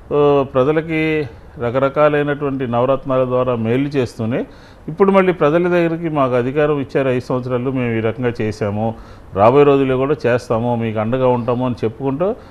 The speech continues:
ప్రజల దగ్గరికి వెళ్ళాల్సినటువంటి సమయం వచ్చింది. కాబట్టి మేము ప్రజల దగ్గరికి వెళ్తూ చెప్తా ఉన్నాం. ఎందుకంటే మా, మా మీద పని కట్టుకుని దుష్ప్రచారం చేస్తూ ఉన్నవి లేనివి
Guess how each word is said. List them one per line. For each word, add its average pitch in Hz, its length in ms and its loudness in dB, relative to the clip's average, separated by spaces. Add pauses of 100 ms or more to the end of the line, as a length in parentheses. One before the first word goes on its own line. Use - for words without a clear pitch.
(220)
ప్రజల 120 180 4
దగ్గరికి 135 400 0
వెళ్ళాల్సినటువంటి 120 760 -2
సమయం 156 380 0
వచ్చింది. 139 300 -2
కాబట్టి 131 320 0
మేము 175 180 -4
ప్రజల 120 220 -2
దగ్గరికి 123 400 -4
వెళ్తూ 113 240 -2
చెప్తా 120 300 -2
ఉన్నాం. 104 180 -2
ఎందుకంటే 170 520 0 (400)
మా, 127 280 6
మా 131 240 6
మీద 165 340 2 (600)
పని 143 180 0
కట్టుకుని 143 540 0 (440)
దుష్ప్రచారం 143 680 2
చేస్తూ 104 300 -6 (340)
ఉన్నవి 156 400 0
లేనివి 147 460 2